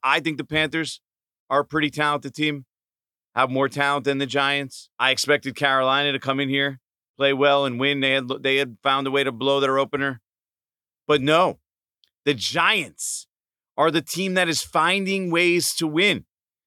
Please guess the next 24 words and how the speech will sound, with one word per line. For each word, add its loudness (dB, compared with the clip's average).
Something 0
we 2
haven't 0
seen 0
in 2
a, 2
in, 0
in -2
years, 0
really. -4
What, 0
tw-, -12
since -2
twenty 0
sixteen. 0
So -2
they 4
win 0
nineteen -2
sixteen -4
over -2
the -6
Panthers. -8
And 0